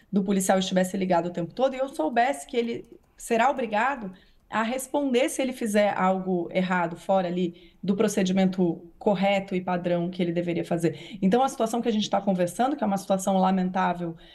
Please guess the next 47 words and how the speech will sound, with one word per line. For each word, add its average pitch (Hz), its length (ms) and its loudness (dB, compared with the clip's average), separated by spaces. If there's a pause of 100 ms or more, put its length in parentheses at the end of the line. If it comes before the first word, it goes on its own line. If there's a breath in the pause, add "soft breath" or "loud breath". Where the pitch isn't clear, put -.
(140 loud breath)
é, 185 160 4
que 180 100 -4
aconteceu 190 680 -2 (240)
com 190 100 4
você 180 260 0
ontem, 233 400 2
Diego, 175 360 0 (260 loud breath)
é 320 80 4
isso. 285 220 0
Se - 120 -4
é 339 60 4
uma 453 140 -4
pessoa 190 880 0
que - 140 -4
eles 214 160 0
seguem 185 500 0
e 202 60 -4
decidem 196 500 0
prender, 180 460 2
e 214 80 4
a 247 80 4
pessoa 185 580 -2 (180 loud breath)
sem 302 340 0
informação, 214 840 0 (200 loud breath)
sem 277 540 -2
a, 220 380 0
a 233 40 4
ideia 247 540 2
de, 185 220 -8
de 190 120 -12
ter 226 140 -2
filmagem, 202 380 -2
sem 302 120 2
presença 294 380 0
de 240 80 -8
espírito, 202 560 -4 (540 loud breath)
é 311 140 2
presa, 233 640 0
se 185 100 -6
essa 339 160 -2
pessoa 330 300 0
acaba 208 360 0
indo 190 220 -2
presa, 226 380 0
não 226 160 0
tem 233 180 -2
acesso 190 460 0